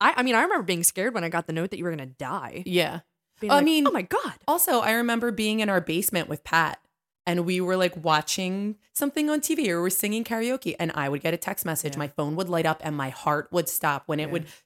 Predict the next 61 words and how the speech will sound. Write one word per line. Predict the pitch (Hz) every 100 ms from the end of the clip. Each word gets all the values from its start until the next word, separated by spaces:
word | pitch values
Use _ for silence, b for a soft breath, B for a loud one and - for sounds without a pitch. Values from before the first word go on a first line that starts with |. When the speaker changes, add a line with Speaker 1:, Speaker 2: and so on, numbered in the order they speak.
| _ -
Speaker 2:
light | 165 160
up | 170 151
green, | 170 147 147 180 202
Speaker 1:
Uh-huh. | 165 208 220
Speaker 2:
'cause | 220
it | 190
was | 196
an | 202
old | 190 190 349
Nokia, | 392 392
it | 403
would, | 381
like, | 185
Speaker 1:
Oh! | 185
Speaker 2:
light | 185 190
up | 202 196
green, | 190 208 226
Speaker 1:
Yes. | 330 370 370
Speaker 2:
and | 180
my | 175
heart | 170 185
would | 180
stop | - 170
'cause | 175 160
I | 147
knew. | 175 220 - _
Speaker 1:
Yeah. | 143 147
Speaker 2:
I | 175
knew | 175 196 220 240
who | 254 254
it | -
was, | 147 143
Speaker 1:
No | 190
Speaker 2:
or | 208
Speaker 1:
one | 214
else | 214 -
texted | 190 - -
her. | 240 233
Speaker 2:
<laughs> | -
That's | 320 - - 403 392 285
exactly | 277 285 330 311 330
right. | - - 359 B B B B -
Um, | 208 190
I |
didn't | 208 254
know | 208 180
who | 175
it | 160
was, | 180 156
but | 165
I | 151
knew | 151 160 156 156
it | 147
was | 139
something | - 147 - 143
bad, | 139 131 131
and | 139
it |
was | 147 151
Speaker 1:
Yeah. |
Speaker 2:
like, | 139 131 _